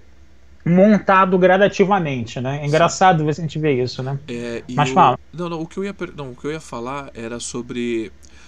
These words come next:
Speaker 2: eu ia perguntar da, da, do gibi que você tem do Super-Homem. Qual que é a interação do Superman dentro desse, dentro dessa Metrópolis?
Speaker 1: Cara, o,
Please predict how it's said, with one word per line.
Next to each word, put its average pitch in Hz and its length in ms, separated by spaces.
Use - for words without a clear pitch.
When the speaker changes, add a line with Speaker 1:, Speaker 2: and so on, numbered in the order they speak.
Speaker 2:
eu 135 80
ia 139 80
perguntar 151 300
da, 151 120
da, 135 260
do 143 200
gibi 131 260
que 135 120
você 123 180
tem 120 160
do 120 60
Super-Homem. 107 600
Qual 208 180
que 392 100
é - 20
a 339 40
interação 180 460
do 160 120
Superman 175 500
dentro 190 240
desse, 151 240
dentro 139 300
dessa 131 200
Metrópolis? 113 600
Speaker 1:
Cara, 214 440
o, 180 300